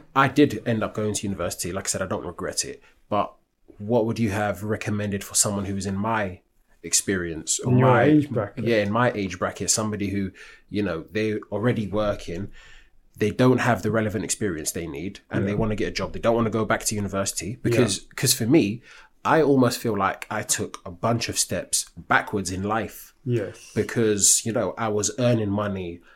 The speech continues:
Speaker 1: I had, you know, I had the car, I had everything.
Speaker 2: Yeah.
Speaker 1: And then I gave it all up. And
Speaker 2: Sure.
Speaker 1: then I just went back to university.
Speaker 2: Yeah.
Speaker 1: Now I'm building myself up again.
Speaker 2: Sure.
Speaker 1: So what would you recommend somebody who is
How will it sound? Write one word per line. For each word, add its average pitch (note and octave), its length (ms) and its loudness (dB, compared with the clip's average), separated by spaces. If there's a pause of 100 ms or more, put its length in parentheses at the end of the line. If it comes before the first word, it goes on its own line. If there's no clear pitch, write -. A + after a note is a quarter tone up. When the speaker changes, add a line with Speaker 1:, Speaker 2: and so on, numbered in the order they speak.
(140)
Speaker 1:
I G2 160 -2
had, G2 420 -4 (380)
you G#2 60 -6
know, G2 120 0
I G2+ 60 0
had F#2 140 -6
the - 60 -12
car, A2+ 440 6
I - 20 2
had G#2 160 0
everything. B2+ 300 4
Speaker 2:
Yeah. A2 160 -2 (380)
Speaker 1:
And A2+ 140 0
then A2+ 220 2
I A#2+ 140 0
gave B2 260 6
it A2+ 80 0
all C#3 180 8
up. - 220 2 (400)
And A#2 80 2
Speaker 2:
Sure. F3 80 8
Speaker 1:
then B2+ 120 6
I A2+ 160 2
just - 460 0 (280)
went A#2+ 160 6
back A#2 160 0
to - 80 0
university. G#2+ 680 0
Speaker 2:
Yeah. G#2 140 -6 (560)
Speaker 1:
Now G#2+ 380 2
I'm G#2 320 -2 (380)
building G#2+ 300 2
myself G2+ 440 0
up - 160 -4
again. D#2+ 220 -8 (420)
Speaker 2:
Sure. A#2 400 6 (340)
Speaker 1:
So - 180 0
what A#2 180 4
would G#2+ 100 0
you A2 100 0
recommend G2 340 -4
somebody F#2+ 380 -4
who F#2+ 160 -4
is - 260 -6